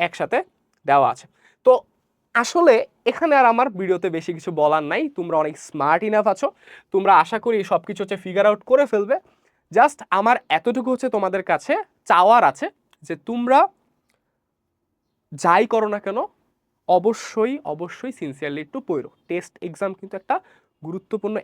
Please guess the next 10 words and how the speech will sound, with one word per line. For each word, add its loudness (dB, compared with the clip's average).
এক্সাম। -14
তুমি -4
কেমন 0
রেজাল্ট -2
করবা -2
এসএসসিতে, -12
তা -2
কিন্তু -12
অনেকটাই -8
হচ্ছে -8